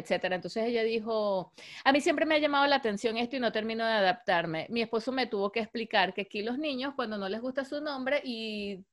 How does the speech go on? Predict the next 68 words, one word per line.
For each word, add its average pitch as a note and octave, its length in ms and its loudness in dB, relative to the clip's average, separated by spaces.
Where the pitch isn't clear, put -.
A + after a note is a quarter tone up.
pide-, G#3 320 0
o G3+ 40 -6
sea, - 240 0
piden A3 260 0
que C4+ 100 2
los B3+ 140 2
llamen A3+ 240 0
por C4+ 120 0
otro C4 220 -4
nombre, E4 360 -2
y C#4 120 2
de B3 160 8
hecho A#3+ 200 2
muchos D#4 320 0
adultos C4+ 400 2
lo G3 160 4
hacen. G3 400 4
Mira, C#4 180 8
me B3 160 6
llamo A3+ 260 4
Michael, D4+ 540 8
pero A#3 200 4
como G#3 180 0
es G#3 80 -2
tan B3 140 2
difícil, D4 720 0
por F3+ 300 -2
poner E3 280 0
un, A#3 380 2
dime B3 420 4
Aaron, E3+ 540 8
ya". E3 360 4
Y A#3 120 4
entonces A3+ 320 2
la C4 120 6
gente B3+ 260 4
no C4 140 0
se, - 160 2
tú D4+ 200 6
a D#4+ 80 10
veces E4+ 300 6
tratas C#4+ 400 4
con C#4 200 0
gente C4 360 -2
y C4+ 100 0
piensas C4+ 360 0
que D4+ 100 -4
se B3 140 -4
llama B3 200 0
así, C#4 140 -4
pero A#3+ 180 -2
no C4 100 -2
se D4 120 -2
llaman D4 220 2
así, C4 180 -2
son B3 220 -4
nombres C4+ 300 -2
inventados. G#3+ 560 2
Tú B3+ 100 -4
no C4 100 -4
sabes D4 220 0
cómo C#4 180 -4
se C4+ 100 -2
llama A#3 140 0
la A#3+ 100 0
gente G#3+ 200 -4
en A3 60 -8
realidad. G3+ 400 -2